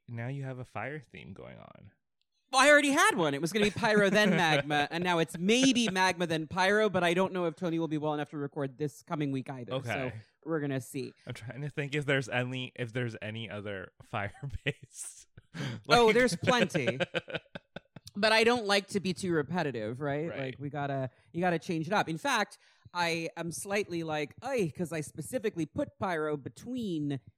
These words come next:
Speaker 2: Wolfsbane and Magma because I didn't wanna do two New Mutants in a row,
Speaker 1: Mm-hmm.
Speaker 2: which I've done before. I did Cannonball and Sunspot in a row, but I like to shake it up if I can, just so that the stories we're talking about are a little more varied. But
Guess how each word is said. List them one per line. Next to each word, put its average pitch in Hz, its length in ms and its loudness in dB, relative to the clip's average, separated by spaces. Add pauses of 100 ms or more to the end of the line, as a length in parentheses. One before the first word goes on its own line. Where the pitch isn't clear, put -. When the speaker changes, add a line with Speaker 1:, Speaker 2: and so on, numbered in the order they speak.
(100)
Speaker 2:
Wolfsbane 170 460 0
and 143 160 0
Magma 180 500 -2
because 147 300 -6
I 165 60 -4
didn't 156 180 -8
wanna 147 160 -2
do 143 160 -2
two - 200 -6
New 156 160 0
Mutants 147 380 -4
in 139 80 -10
a 127 80 -8
row, 190 580 -2
Speaker 1:
Mm-hmm. 104 140 -6 (220)
Speaker 2:
which 196 120 0
I've 262 120 2
done 370 200 2
before. 202 300 2
I 147 100 2
did 170 220 -4
Cannonball 156 400 -2
and 135 100 -4
Sunspot 135 460 -8
in 123 60 -14
a 131 80 -12
row, 127 240 -10
but 127 240 -6 (240)
I 240 80 0
like 285 220 2
to 220 120 -2 (160)
shake 180 380 -2
it 160 60 0
up 151 180 0
if 156 120 -2
I 135 120 -4
can, 185 340 -6
just 165 200 -6
so 165 40 -10
that 156 140 -8
the 131 80 -8
stories 151 420 -8
we're 170 80 -6
talking 170 400 -8
about 170 220 -6
are 185 60 -6
a 175 40 -6
little 180 160 -10
more 180 180 -10
varied. 185 380 -12
But 156 140 -10